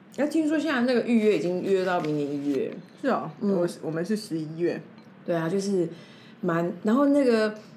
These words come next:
Speaker 1: 今天回到，那你知道就这种就是瞬间那个主管的风格也，也蛮彰显的。
Speaker 2: 怎样说？
Speaker 1: 因为他，因为那个，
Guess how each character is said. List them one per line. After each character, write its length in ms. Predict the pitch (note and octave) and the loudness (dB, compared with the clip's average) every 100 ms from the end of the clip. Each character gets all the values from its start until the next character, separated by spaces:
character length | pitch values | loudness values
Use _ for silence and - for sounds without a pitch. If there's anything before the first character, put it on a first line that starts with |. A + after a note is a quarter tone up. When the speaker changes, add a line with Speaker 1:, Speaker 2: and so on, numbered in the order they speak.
| - - | -20 -8
Speaker 1:
今 160 | - A#3+ | 4 6
天 180 | A#3+ | 6
回 120 | A3+ G3+ | 6 4
到， 160 | G#3 | 2
那 180 | C4 C#4+ G3+ - | 2 0 -2 -2
你 100 | G#3 | 2
知 60 | C#4 | 4
道 40 | |
就 160 | D#4 B3+ | 4 2
这 40 | |
种 240 | E4 A3 E3+ | 4 2 2
就 80 | |
是 300 | A3 A#3 F#3 E3 - - - - | 4 4 4 0 -10 -20 -20 -6
瞬 260 | - B3 | 4 6
间 200 | A3+ A3+ | 8 8
那 100 | A3+ | 6
个 320 | F#3+ F3 E3 | 6 6 6
主 240 | E3 F#3 G3+ | 4 2 2
管 220 | G#3 D#3+ | 4 2
的 100 | D#3+ | 0
风 240 | D#3 F#3 | 0 0
格 180 | G3 D#3+ | 2 2
也， 300 | D3 C#3+ A#2+ - - - - | 2 0 -2 -6 -18 -20 -12
也 220 | - E3+ | 0 2
蛮 340 | E3 D#3+ D#3 E3 | 4 2 0 -2
彰 260 | E3 D#3+ | -2 -2
显 220 | F#3 - - - | -2 -4 -8 -10
的。 100 | - - | -14 -14
Speaker 2:
怎 120 | - D#3 | -8 -6
样 240 | D#3+ D3+ | -4 -4
说？ 80 | G3 | 2
Speaker 1:
因 80 | D4+ | 4
为 60 | |
他， 140 | D4 C#4+ | 4 0
因 120 | D#4 | 2
为 160 | C#4+ B3 - | 0 0 -2
那 160 | A3+ | 2
个， 220 | A#3 G3+ | 4 2